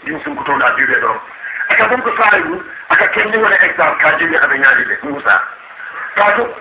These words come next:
sun kuto mun ko jode le bi. Shuaibu ko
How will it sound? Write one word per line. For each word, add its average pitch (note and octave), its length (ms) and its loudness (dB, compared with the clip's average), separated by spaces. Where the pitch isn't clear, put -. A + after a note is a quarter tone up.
sun A3+ 160 -2
kuto B3 300 0
mun A3 280 0
ko G#3 160 -2
jode G3 240 0
le F3 160 0
bi. D3+ 240 -6
Shuaibu A#3+ 360 4
ko A3 100 0